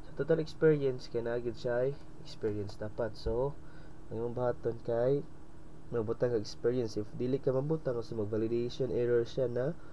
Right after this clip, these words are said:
select your work experience. Next is yung case skills ni mo, validation niya. If di ka mabutang, ang iyang i-output na validation error kay enter skills, at least one skill is required. Pero kani, para ra man ni sa mga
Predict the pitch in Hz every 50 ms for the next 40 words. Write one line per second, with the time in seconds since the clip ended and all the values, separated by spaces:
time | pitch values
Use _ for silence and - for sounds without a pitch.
0 | - - - - - - - 135 127 120 120 120 - - 127 120 120 117 117 117
1 | 113 - - - - - - 110 107 120 120 123 117 107 113 - - - - -
2 | - - - - - - 120 113 113 - - - 101 104 - - 110 110 110 113
3 | 113 117 127 131 - - - - - - - - - - - - - - - -
4 | - - - 127 127 131 - - - - 147 139 135 131 - - 156 156 156 143
5 | 131 123 110 113 117 117 113 120 120 120 - 131 131 139 139 131 120 110 113 -
6 | 113 110 107 104 - 113 110 110 113 131 139 135 - 123 120 120 123 127 135 -
7 | - - - - - - - - - - - 104 104 101 92 113 123 117 85 120
8 | 120 113 - - 123 123 123 - 117 110 117 113 117 120 123 - - 117 - -
9 | 151 147 123 113 113 - 110 107 113 95 - 110 113 - 120 123 127 - - -
10 | 120 117 117 120 123 123 - - - 107 - - 113 110 - 120 113 110 110 110
11 | 113 117 - - - - 113 107 101 101 - - 101 104 113 117 110 104 - 107
12 | 104 104 104 - 120 131 139 139 135 135 139 - - - - - - - - -
13 | - - 98 104 104 110 110 113 113 110 110 107 104 - 107 104 104 104 107 113
14 | 110 107